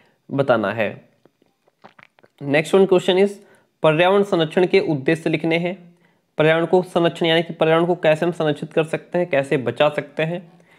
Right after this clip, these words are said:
पर्यावरण संरक्षण के लिए शिक्षक की क्या भूमिका है, पर्यावरण में क्या अपना टीचर, टीचर अपना क्या रोल इसमें प्ले कर सकता है, इसको बताना है।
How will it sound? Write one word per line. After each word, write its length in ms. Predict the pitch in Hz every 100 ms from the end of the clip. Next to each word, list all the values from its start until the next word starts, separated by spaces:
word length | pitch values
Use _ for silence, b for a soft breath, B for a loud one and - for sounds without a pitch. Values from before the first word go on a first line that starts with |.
| b b b -
पर्यावरण 380 | 165 190 214 226
संरक्षण 480 | 214 170 160 190
के 120 | 190 185
लिए 160 | 190
शिक्षक 400 | 190 160 - 175
की 100 | 185
क्या 220 | 180 170
भूमिका 380 | 139 135 131 151
है, 80 | 170
पर्यावरण 460 | 165 139 139 143 143 147
में 160 | 143
क्या 120 | 143
अपना 540 | 135 - 139 139 - -
टीचर, 340 | 170 165 165
टीचर 360 | 156 - 175 196
अपना 200 | 170 165
क्या 160 | 160 156
रोल 200 | 147 143
इसमें 240 | 160 151
प्ले 140 | 143 143
कर 100 | 143
सकता 320 | 139 135 160
है, 60 |
इसको 200 | 156 -
बताना 340 | 143 139 139 143
है। 220 | 156